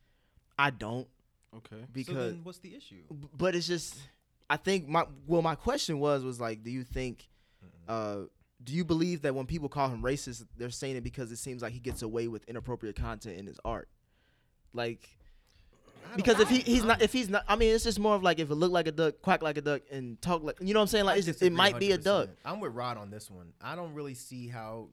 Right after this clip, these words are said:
Speaker 3: you can infer that someone is racist because they put racist words in their movies
Speaker 2: Mm.
Speaker 3: when that is a real fact of life.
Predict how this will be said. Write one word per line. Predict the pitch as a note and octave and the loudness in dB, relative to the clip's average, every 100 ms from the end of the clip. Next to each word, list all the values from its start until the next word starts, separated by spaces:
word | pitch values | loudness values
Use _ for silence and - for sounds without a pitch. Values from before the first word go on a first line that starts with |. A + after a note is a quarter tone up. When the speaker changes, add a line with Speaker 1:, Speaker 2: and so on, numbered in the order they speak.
| F#2 | -18
Speaker 3:
you | A2+ | -16
can | A2+ A2+ G#2+ G2 _ _ _ _ _ - | -14 -16 -16 -18 _ _ _ _ _ -14
infer | B2+ A2+ - _ B2+ A#2+ G#2+ F#2+ E2+ _ | -10 -10 -14 _ -10 -10 -10 -14 -20 _
that | A2+ G2+ | -18 -16
someone | - A#2 A2 | -14 -14 -14
is | G2 F2+ G2 | -18 -20 -20
racist | G2+ A2+ A2+ - - _ - | -18 -16 -18 -20 -20 _ -20
because | G2+ A2+ G2 F#2+ F2+ _ G#2+ | -16 -14 -14 -14 -20 _ -16
they | G2+ G2 F#2+ - _ _ - | -16 -16 -18 -20 _ _ -12
put | A#2+ F2 G2 | -12 -12 -16
racist | A2 G#2 F#2+ | -16 -16 -20
words | G2 G2 F#2+ F2+ - | -18 -18 -18 -20 -18
in | G#2 | -18
their | F#2 F2 F2+ | -16 -18 -14
movies | A2 G#2 D#2 - G#2+ | -14 -14 -16 -20 -20
Speaker 2:
Mm. | G#2 G#2 _ - | -20 -20 _ -10
Speaker 3:
when | A#2 | -8
that | A2 B2+ A#2+ | -6 -6 -6
is | A#2+ A2 | -10 -8
a | A2 G2 F#2+ | -12 -14 -12
real | A#2 A#2 G2+ - - | -8 -8 -12 -18 -14
fact | A2+ A2+ F#2+ | -12 -12 -14
of | F2+ F#2 | -18 -12
life. | C#3 F#2 F2 | -12 -12 -18